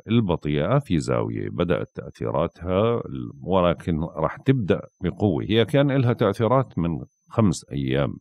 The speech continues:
ولكن اليوم بدأت التأثيرات المباشرة لهي الزاوية اللي هي زاوية الاقتران السلبية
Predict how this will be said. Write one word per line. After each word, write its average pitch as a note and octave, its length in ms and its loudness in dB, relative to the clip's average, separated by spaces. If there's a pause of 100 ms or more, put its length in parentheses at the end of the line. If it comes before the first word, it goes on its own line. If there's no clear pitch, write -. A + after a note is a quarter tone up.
(640)
ولكن A#2 480 4
اليوم C#2+ 460 0
بدأت F2 440 2
التأثيرات C#2 600 -4
المباشرة C#2 720 2
لهي B1 340 -4
الزاوية G2 480 2
اللي D#2 240 -2
هي F2 220 4
زاوية C#2+ 580 0
الاقتران D2 720 -2
السلبية E2 720 -2